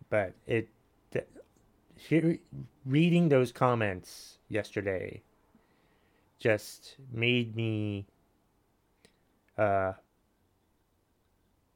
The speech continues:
realize, and something that I've known, but has reinforced for me that, um, you're not gonna make everyone happy. You're not gonna make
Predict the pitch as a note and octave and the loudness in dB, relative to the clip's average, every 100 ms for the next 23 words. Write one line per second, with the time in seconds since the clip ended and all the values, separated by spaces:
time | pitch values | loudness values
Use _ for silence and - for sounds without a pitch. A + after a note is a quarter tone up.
0 | _ _ _ A2+ A#2 G#2 F#2 F2 F2+ - | _ _ _ 0 2 4 2 -2 -10 -16
1 | - - C#3+ _ - G#2 G2+ - C#3 D#3 | -20 -20 -20 _ -6 -6 -6 -4 -2 0
2 | C3+ A2+ G#2 G#2+ G2+ - _ _ A#2+ A#2 | 0 0 2 2 0 -4 _ _ -4 -2
3 | A2 F#2 F2 G2 - - G#2 F2+ _ _ | 0 -2 -6 -12 -14 -6 -6 -6 _ _
4 | _ _ _ _ _ - A#2+ A#2 B2+ D3+ | _ _ _ _ _ -4 -4 -4 -2 2
5 | B2 A2+ - B2 B2+ - - - F#2 F2 | 2 -2 -2 0 0 -4 -14 -12 -10 -10
6 | F2 F2 F2+ F2+ - - _ _ _ _ | -8 -8 -8 -10 -16 -20 _ _ _ _
7 | _ _ _ _ _ _ _ _ - G#2 | _ _ _ _ _ _ _ _ -6 -4
8 | G2 F#2+ G2 _ _ _ _ _ _ _ | -2 -4 -8 _ _ _ _ _ _ _
9 | _ _ _ _ _ _ _ _ B2 B2 | _ _ _ _ _ _ _ _ 0 2
10 | A#2+ E3 - D3 C3 A#2+ B2 - - A#2 | 4 4 2 0 2 -2 -4 -6 -2 0
11 | A2 G#2 G2 G2 G#2 - - - A2+ A#2+ | 2 0 0 0 -2 -2 -12 -10 -4 -2
12 | D#3 - B2+ G2+ A#2 G#2 - | 0 0 0 2 0 0 -8